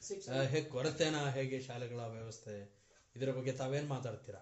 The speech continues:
Speaker 1: ಆ ವ್ಯವಸ್ಥೆ ಅಂದ್ರೆ ಸರ್, ನಮ್ಮ ಕಡೆ ಈಗ ನಮ್ಮ ಮಕ್ಳು ಇಲ್ಲೇ ಗುತ್ತಿಗೆ ಅಂತ ಹೋಗ್ತಾರೆ.
Speaker 2: ಹ್ಮ್.
Speaker 1: ಫಸ್ಟ್ ನಮ್ಮ ಎಸ್ಕೂಡಲ್ಲೇ ಶಾಲೆ ಇತ್ತು, ಈಗ
Speaker 2: ಹ್ಮ್.
Speaker 1: ನೀವು ಇಲ್ಲಿ ಬಂದ್ರಲ್ಲ,
Speaker 2: ಹ್ಮ್.
Speaker 1: ಅಲ್ಲೇ ಇತ್ತು ಶಾಲೆ. ಅಲ್ಲೇನಾಯ್ತು, ಆ,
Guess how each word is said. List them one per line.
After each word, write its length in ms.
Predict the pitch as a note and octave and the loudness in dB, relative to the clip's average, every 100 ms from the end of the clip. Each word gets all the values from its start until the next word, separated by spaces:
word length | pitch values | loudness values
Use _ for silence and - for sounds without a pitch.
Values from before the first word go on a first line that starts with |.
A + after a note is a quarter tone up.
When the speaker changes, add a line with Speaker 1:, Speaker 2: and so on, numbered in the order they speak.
| - _ - | -18 _ -8
Speaker 1:
ಆ 120 | F3+ | -6
ವ್ಯವಸ್ಥೆ 500 | A3+ C4+ B3+ A#3+ B3+ | -2 -2 -2 -4 -6
ಅಂದ್ರೆ 260 | A#3+ A#3 A#3+ | -6 -6 -6
ಸರ್, 200 | A3 F#3+ | -4 -4
ನಮ್ಮ 360 | G#3+ A3+ B3 | -4 -6 -6
ಕಡೆ 440 | B3 B3+ B3 B3 A#3+ | -6 -6 -6 -6 -6
ಈಗ 180 | A3+ A3+ | -4 -4
ನಮ್ಮ 320 | G#3+ G#3 G#3+ | -2 -2 -2
ಮಕ್ಳು 320 | G#3+ G3+ A3+ | -2 -4 -4
ಇಲ್ಲೇ 160 | G#3 G3+ | -4 -4
ಗುತ್ತಿಗೆ 320 | F3+ F3 F#3+ | -6 -8 -6
ಅಂತ 160 | F3+ F3 | -4 -4
ಹೋಗ್ತಾರೆ. 420 | F3 E3+ C#3 A#2 - _ | -6 -6 -10 -10 -12 _
Speaker 2:
ಹ್ಮ್. 200 | C3 A2+ | -8 -8
Speaker 1:
ಫಸ್ಟ್ 340 | G#2 F3+ - G#3+ | -6 -8 -8 -6
ನಮ್ಮ 240 | G#3 F3+ | -2 -2
ಎಸ್ಕೂಡಲ್ಲೇ 500 | E3+ E3+ G3 F#3 F#3 F3+ F3 F3 | -2 -6 -8 -6 -8 -4 -6 -6
ಶಾಲೆ 320 | E3+ - D#3+ | -10 -8 -8
ಇತ್ತು, 260 | D3+ C#3 - - - | -8 -10 -12 -12 -8
ಈಗ 100 | F3+ | -4
Speaker 2:
ಹ್ಮ್. 80 | E3+ | -2
Speaker 1:
ನೀವು 140 | D#3+ | -4
ಇಲ್ಲಿ 140 | D#3 | -6
ಬಂದ್ರಲ್ಲ, 460 | D3 D#3+ E3 A2+ G#2+ - - | -4 -4 -4 -6 -12 -16 -20
Speaker 2:
ಹ್ಮ್. 140 | - | -10
Speaker 1:
ಅಲ್ಲೇ 200 | A2+ G#3 | -8 -4
ಇತ್ತು 220 | G#3 - F3+ | -4 -6 -10
ಶಾಲೆ. 320 | F3+ E3 A3+ | -8 -8 -8
ಅಲ್ಲೇನಾಯ್ತು, 680 | A3 G#3 G#3+ G#3 G3+ G3 G#3+ G#3 G#3 - _ _ - | -8 -6 -4 -4 -4 -6 -4 -4 -6 -16 _ _ -20
ಆ, 80 | - | -8